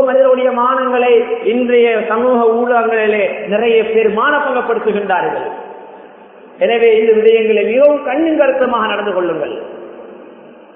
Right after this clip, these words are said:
நாங்க போடக்கூடிய போஸ்டுக்கு லைக் பண்ணக்கூடிய எல்லாரும் எங்களோட நண்பர் அல்ல. இன்னைக்கு முகங்காணாத எத்தனையோ பேரோடு நாங்க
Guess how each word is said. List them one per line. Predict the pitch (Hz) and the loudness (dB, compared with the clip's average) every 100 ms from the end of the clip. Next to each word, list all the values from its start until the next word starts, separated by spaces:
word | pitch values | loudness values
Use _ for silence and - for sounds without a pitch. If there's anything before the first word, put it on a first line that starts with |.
| - | -8
நாங்க | 208 269 | -4 0
போடக்கூடிய | 269 285 302 294 294 294 285 | 2 4 4 2 2 2 2
போஸ்டுக்கு | 285 302 294 302 | 2 2 0 -4
லைக் | 277 269 294 | -4 -4 -4
பண்ணக்கூடிய | 294 302 302 294 294 | -4 -2 -2 -2 0
எல்லாரும் | 285 311 311 311 311 | -2 0 0 2 0
எங்களோட | 311 302 | 0 -2
நண்பர் | 294 285 285 269 | -2 -4 -2 -2
அல்ல. | 269 262 254 208 180 - - - - - - - - - - - | -2 0 0 -2 -4 -8 -12 -14 -18 -20 -20 -20 -20 -20 -20 -16
இன்னைக்கு | - 254 269 | -2 0 2
முகங்காணாத | 269 262 302 302 294 294 285 277 | 0 2 0 0 0 0 2 2
எத்தனையோ | 269 285 294 311 320 330 320 311 | 0 -2 -2 -2 -2 0 2 2
பேரோடு | 285 302 302 294 285 | 4 6 6 4 2
நாங்க | 269 285 277 | 0 0 0